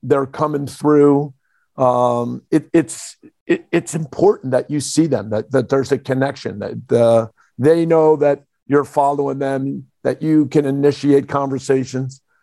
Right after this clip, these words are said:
You know, I, I, I love, uh, it's something I've done everywhere I've, I've been, you know, um, with young players.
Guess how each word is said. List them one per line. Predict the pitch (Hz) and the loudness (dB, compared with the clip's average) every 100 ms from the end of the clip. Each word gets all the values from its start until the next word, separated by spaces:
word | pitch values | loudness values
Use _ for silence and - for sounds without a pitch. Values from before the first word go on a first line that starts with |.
| _ | _
You | 202 | 2
know, | 196 | 4
I, | 151 165 | 4 2
I, | 160 170 | 2 0
I | - 165 | 0 0
love, | 175 165 165 147 131 _ - | 2 4 2 -2 -14 _ -2
uh, | 151 151 151 151 - - _ - | 2 4 4 2 -4 -10 _ -14
it's | 131 | -4
something | 190 185 170 | -4 0 0
I've | 160 151 113 | 0 -4 -2
done | 151 139 135 _ | -4 -4 -12 _
everywhere | 208 190 214 185 175 165 | -2 0 2 4 4 4
I've, | 156 143 135 131 | 2 0 -4 -4
I've | 139 127 | -2 0
been, | 98 151 127 104 | 2 2 0 -8
you | 107 | -8
know, | 117 123 127 120 | -4 -2 -2 -2
um, | 120 117 117 110 - _ _ _ - - - - _ _ | -2 -4 -6 -8 -16 _ _ _ -16 -16 -20 -20 _ _
with | 151 151 147 | -2 -2 2
young | 160 165 160 | 2 2 -2
players. | 131 156 156 135 117 104 - | -2 0 0 -2 -6 -12 -16